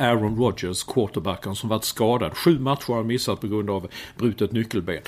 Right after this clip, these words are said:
Då var han tillbaka igår. Man såg han tog lite försiktigt, inga ord för det. Men herregud, vilka passningar. Alltså det,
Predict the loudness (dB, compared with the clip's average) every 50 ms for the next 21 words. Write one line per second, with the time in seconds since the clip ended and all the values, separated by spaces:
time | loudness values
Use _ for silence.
0 | -14 -12 -6 -2 0 0 2 4 4 4 4 2 0 0 0 -2 -2 0 0 0
1 | 0 2 2 0 0 2 2 4 4 4 4 2 2 2 2 2 2 2 0 0
2 | -4 -4 0 0 0 0 0 -2 -6 -4 -2 0 2 2 4 4 4 4 2 0
3 | -2 -4 -8 -12 -6 -2 -2 -2 -2 -4 -8 -8 -8 -6 -4 -4 -4 -6 -6 -6
4 | -6 -6 -4 -6 -6 -8 -12 -16 -12 -8 -6 -6 -6 -6 -8 -10 -14 -16 -18 -18
5 | -14 -10 -8 -8 -8 -8 -12 -14 -14 -14 -12 -10 -10 -12 -12 -10 -8 -6 -4 -4
6 | -4 -6 -6 -6 -8 -10 -6 -4 -2 -2 -2 -2 0 0 0 0